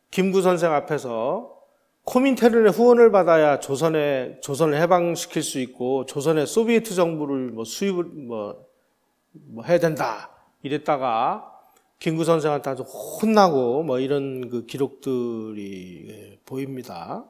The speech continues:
예. 바로 이 상해에 있을 때 상해로 피아노 유학을 온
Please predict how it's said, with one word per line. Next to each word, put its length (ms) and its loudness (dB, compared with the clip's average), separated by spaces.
예. 100 -20
바로 240 10
이 120 6
상해에 440 6
있을 320 -2
때 500 -2
상해로 760 6
피아노 440 6
유학을 500 4
온 320 0